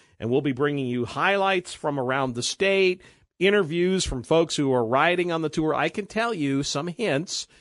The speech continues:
There will be some rather big name national special guests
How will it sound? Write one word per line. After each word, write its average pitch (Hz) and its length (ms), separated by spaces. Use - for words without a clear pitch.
There 143 160
will 151 140
be 147 180
some 117 440
rather 190 340
big 156 540
name 117 520
national 165 720
special 160 380
guests - 580